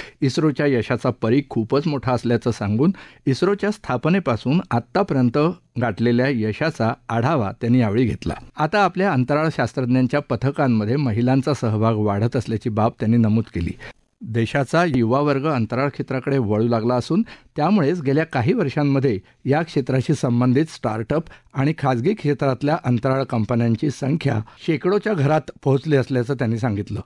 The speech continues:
अंतराळ क्षेत्राप्रमाणेच कृत्रिम बुद्धिमत्ता क्षेत्रातही भारत वेगानं आपली ओळख प्रस्थापित करत असल्याचं ते म्हणाले.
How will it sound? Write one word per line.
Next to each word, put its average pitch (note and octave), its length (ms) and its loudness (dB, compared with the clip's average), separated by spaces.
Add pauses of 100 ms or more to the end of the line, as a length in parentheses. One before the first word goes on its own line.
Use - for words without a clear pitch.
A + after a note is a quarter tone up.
(140)
अंतराळ G3+ 360 2
क्षेत्राप्रमाणेच F#3 680 0
कृत्रिम D#3 380 0
बुद्धिमत्ता D3+ 460 0
क्षेत्रातही C#3+ 540 0
भारत C3 360 0
वेगानं A#2+ 380 2
आपली D#3+ 220 0
ओळख C#3+ 300 2
प्रस्थापित C3 460 -2
करत A2+ 180 0
असल्याचं A2+ 340 -2
ते A#2 100 -4
म्हणाले. A2+ 340 0